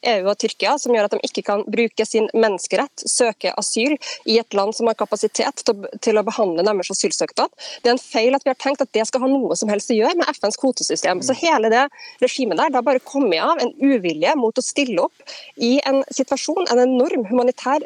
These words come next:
Speaker 1: eh, krise, som Norge er medansvarlig for, og det mener jeg er et veldig viktig poeng her. Det er ikke snakk om at vi kan sitte og velge om vi skal hjelpe eller ikke hjelpe.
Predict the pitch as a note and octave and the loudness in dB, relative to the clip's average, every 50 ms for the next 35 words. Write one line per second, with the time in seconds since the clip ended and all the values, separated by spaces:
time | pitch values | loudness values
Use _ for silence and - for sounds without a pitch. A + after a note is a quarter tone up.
0 | - - - A#3 A#3+ A#3+ A#3+ A#3 A#3+ A#3+ - - - - B3+ B3+ - - - - | -6 -4 0 2 2 4 4 2 2 0 -2 -2 -2 0 0 0 0 -2 -4 -4
1 | G4 - _ - - - - - - - - C4 C4 - - _ _ _ _ - | -4 -8 _ -20 -20 -20 -14 -8 -2 0 2 2 0 0 -6 _ _ _ _ -4
2 | - B3 C4+ D4 C4+ G3+ - G#3 - - B3+ C4 C4 C4+ B3+ B3 A3 F3 - - | 0 2 2 2 2 0 -2 -2 0 0 2 2 4 4 4 2 2 0 -2 -4
3 | E3 F3+ F#3 - - F3 D#3+ D#3 F3 F#3 - D4+ G4 F4+ C4+ B3 C4 C4+ C#4 C#4+ | -6 -4 -4 -2 -2 -2 0 0 -2 0 0 0 0 0 0 0 2 2 2 2
4 | B3+ A3 A3 - A#3 A3 C4+ C4 G#3+ G3 G#3+ A#3+ - - G3+ F#3+ - - G3 F#3 | 2 0 -2 -2 -2 -2 -2 0 0 -2 -2 -2 -2 -4 -6 -6 -4 -4 -4 -4
5 | F3 E3+ G#3+ C4+ E4+ D4 A#3+ A#3 - - - C#4+ C#4+ - C#4+ C4+ - B3+ C4 - | -4 -2 -2 -2 -2 0 0 -2 -2 0 -4 -4 -2 -2 -2 -2 0 -2 -2 0
6 | - A#3+ - C#4+ C4+ - - D4 - - G3+ G3 G3+ G3+ C4 C4+ C4 A#3+ E3+ - | -2 -2 0 0 -2 0 -2 -4 -2 -2 -2 -2 0 -2 -2 -2 -2 -2 0 0
7 | G3+ G#3+ G3+ G3+ - - A#3 A#3+ A3 A#3+ B3+ B3 C4 - _ - F#3 G#3+ A3 G3+ | 2 2 2 0 2 0 0 0 0 0 -2 -2 -4 -8 _ -2 -2 0 0 -2
8 | - - _ - F#3+ F#3 F3+ A#3 A#3+ G#3+ _ - - D#4 | -4 -4 _ -2 -2 0 0 -2 -2 -4 _ -4 -2 -2